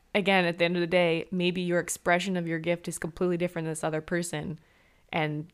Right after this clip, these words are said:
yeah, everyone is literally uniquely, might have the same gifts, but the way that they apply them is completely different. So I think it's important to, no matter what other people have and what, how they're using it, being, being aware that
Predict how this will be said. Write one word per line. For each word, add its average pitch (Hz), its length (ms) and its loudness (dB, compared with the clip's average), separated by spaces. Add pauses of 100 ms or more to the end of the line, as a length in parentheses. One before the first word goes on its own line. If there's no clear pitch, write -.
(120)
yeah, 214 320 8
everyone 220 340 2
is 202 240 -2 (220)
literally 226 520 4
uniquely, 185 880 -2 (280)
might 208 300 6
have 196 180 6
the 196 80 0
same 214 380 2
gifts, 202 260 4
but 160 300 2
the 185 140 2
way 175 260 4
that - 180 -2
they 175 120 2
apply 165 400 2
them 160 220 -4
is 165 160 -6
completely 160 400 -4
different. - 360 -8 (580)
So - 100 -4
I 185 40 0
think 185 100 2
it's 185 120 -2
important 165 640 2
to, 160 400 -2 (260)
no 190 80 0
matter 175 180 6
what 160 140 2
other 175 140 0
people 175 720 0 (360)
have 185 640 6 (280)
and 180 140 -2
what, - 180 -2
how 175 220 10
they're 175 100 2
using 180 380 -2
it, 220 260 0 (480)
being, 170 500 2 (720)
being 196 220 2
aware 170 360 2
that 151 180 -4